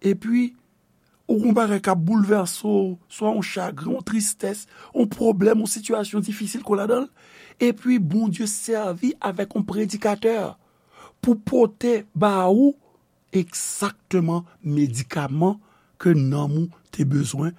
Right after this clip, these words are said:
pour guérison, là. Donc, c'est pour ça que samedi, n'importe moun qui prend au sérieux le ministère de la prédication dans l'église, et on n'a pas besoin de prédicateur pour ça, au contraire, ou même qui a bénéficié de prédication, hein, on doit prendre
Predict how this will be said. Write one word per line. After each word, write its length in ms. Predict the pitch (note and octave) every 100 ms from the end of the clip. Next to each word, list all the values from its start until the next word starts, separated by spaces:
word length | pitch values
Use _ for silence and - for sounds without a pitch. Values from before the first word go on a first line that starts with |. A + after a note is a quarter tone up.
| _
pour 180 | - C3
guérison, 500 | A#2+ C#3+ D3+ A#2+ B2+
là. 300 | A2+ F#2 E2+ - _ _ _ _ _ _ _ _ -
Donc, 180 | D#3+ - _ _ _ _
c'est 180 | - G2+
pour 100 | G2+
ça 80 |
que 40 | G#2
samedi, 400 | G#2 G#2 A3 B3 _ _ _ _ _ _ D#3+
n'importe 640 | D3+ B3 D#4 G3 F3 -
moun 220 | F3+ F#3+
qui 180 | - F3
prend 300 | - G3 -
au 100 | E3+
sérieux 720 | B2+ - D3+ B2 A#2+ D#3+ G3+
le 160 | F#3+ C#3
ministère 600 | C3+ F3 F3 - - G3+
de 80 | -
la 120 | G2+
prédication 680 | G#2+ A#2+ C3+ - G#2 - - _ _ -
dans 100 | G#2
l'église, 420 | A2 G#2 B3+ - F3+
et 20 |
on 40 |
n'a 60 | A#2
pas 120 | -
besoin 180 | A2 F#2+
de 40 | F#2
prédicateur 480 | F#2 - - E2
pour 120 | - -
ça, 180 | D4 - _ _ _ -
au 60 | -
contraire, 520 | - - C#4+ - - _ _ _ _ -
ou 140 | A#2+
même 240 | A#2 A#3 D4 - -
qui 100 | C3
a 60 |
bénéficié 800 | A#2+ B2 C3+ B2+ - G3+ - -
de 80 | C#4
prédication, 680 | G#2+ A#2 - - - - E4
hein, 60 | - - - -
on 100 | G#3
doit 180 | G3+ F#3+
prendre 260 | - G3+